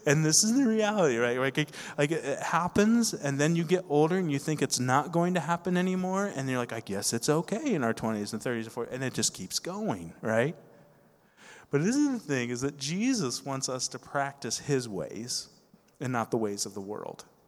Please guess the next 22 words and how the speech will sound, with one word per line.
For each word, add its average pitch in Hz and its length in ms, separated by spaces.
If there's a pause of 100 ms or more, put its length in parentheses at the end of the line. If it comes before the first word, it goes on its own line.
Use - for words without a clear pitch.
(720)
And 156 120
we 202 100
don't 214 160
want 190 140
to 175 60
be 165 100
caught 139 340
saying, 135 260
"Well, 127 120
I'm, 127 140
at 123 140
least 190 300
I'm 151 120
not 139 200
as 113 120
bad 127 360
as 110 180
those 117 300
people 110 340
over 104 220
there 101 200
gossiping." 80 520